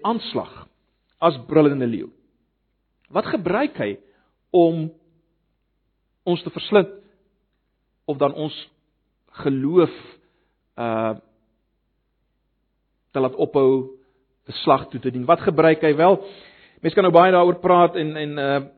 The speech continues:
baie dinge s-, kan genoem word. Ek wil net, uh, net, net enkele dinge uitlig.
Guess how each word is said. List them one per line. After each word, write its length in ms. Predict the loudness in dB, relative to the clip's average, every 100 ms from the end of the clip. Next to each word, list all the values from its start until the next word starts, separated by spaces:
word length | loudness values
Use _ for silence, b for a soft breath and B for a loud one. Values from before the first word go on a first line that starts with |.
| _ -18
baie 380 | 2 6 6 6
dinge 240 | 2 0
s-, 140 | -2 -4
kan 160 | -4 -4
genoem 260 | -4 0
word. 160 | 0 0
Ek 120 | 0
wil 80 | 0
net, 200 | -2 -6 _ _ _ -10
uh, 60 | -10 _ -10
net, 280 | -10 -8 -10
net 140 | -10
enkele 300 | -8 -2 2
dinge 280 | 2 0 -4 _ _ -2
uitlig. 400 | -2 -2 -14